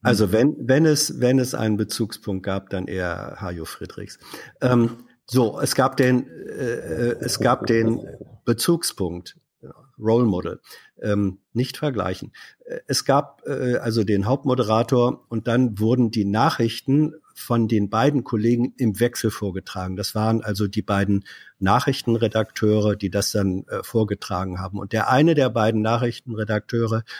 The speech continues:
der war, und das wird im späteren Verlauf, äh, dieses <laughs> Events eine Rolle spielen, der war nun auch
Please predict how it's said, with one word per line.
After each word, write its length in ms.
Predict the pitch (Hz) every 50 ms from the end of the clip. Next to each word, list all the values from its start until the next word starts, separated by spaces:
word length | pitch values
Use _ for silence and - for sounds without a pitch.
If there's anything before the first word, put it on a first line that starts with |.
| - - _ _ _ _
der 240 | 107 107 120 117 113
war, 220 | 117 120 123 120
und 100 | 113 104
das 180 | 110 107 - -
wird 140 | 107 104 -
im 100 | - 101
späteren 500 | - - - 110 123 123 - 110 110 101
Verlauf, 640 | - - 110 104 101 101 104 104 107 - - - - -
äh, 200 | 98 95 92 95
dieses 300 | 101 110 104 95 - -
<laughs> 0 |
Events 420 | 120 98 95 104 107 123 - -
eine 80 | 113 98
Rolle 240 | 95 104 104 110 101
spielen, 400 | - - - 104 101 104 104 - - - - - _ _ _ _
der 200 | 110 104 104 98
war 160 | 107 104 107
nun 360 | 107 104 101 101 101 104 107 -
auch 260 | - 101 98 - -